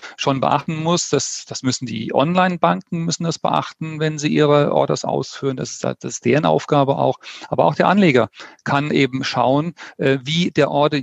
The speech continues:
wie die Orderausführung, äh, stattfindet. Und du hast es, glaub ich, auch schon in deinen Beiträgen, äh, gesagt, wie ausgeführt wird. Deswegen ist es auch wichtig, ähm, das sich im Detail mal anzuschauen.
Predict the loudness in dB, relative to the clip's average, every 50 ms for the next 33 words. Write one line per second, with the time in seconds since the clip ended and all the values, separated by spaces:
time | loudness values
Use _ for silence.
0 | -2 -4 -2 0 2 2 2 2 2 0 0 -2 -8 -8 -6 -4 -2 -2 -2 -2
1 | -4 -4 -4 -2 -2 -2 -2 -2 -2 -2 -2 -4 -4 -6 -4 -4 -4 -4 -4 -4
2 | -4 -4 -4 -4 -6 -8 -10 -10 -8 -8 -8 -8 -8 -6 -4 -4 -4 -2 -2 -2
3 | -2 0 0 0 -2 -2 0 2 2 2 2 0 -4 -8 -12 -12 -12 -12 -14 -12
4 | _ 0 2 2 2 2 2 2 4 4 4 2 0 0 2 4 4 4 4 2
5 | 0 -2 -4 -4 -2 0 0 0 0 -2 -6 -12 -6 -2 0 0 0 0 -2 -4
6 | -6 -12 -14 -10 -10 -10 -10 -6 -8 -6 -6 -4 -4 -2 -2 -2 -2 -4 -6 -4
7 | -6 -4 0 2 4 2 2 2 -2 -16 -16 -16 -18 -10 _ -2 -2 0 2 2
8 | 2 2 2 2 2 2 2 2 2 0 0 0 -2 -6 -8 -4 -2 -2 0 0
9 | -2 -4 -4 -4 -4 -2 -2 0 0 -2 -2 -2 -2 -2 0 0 -2 -4 -6 -8
10 | -8 -8 -8 -6 -6 -6 -8 -10 -14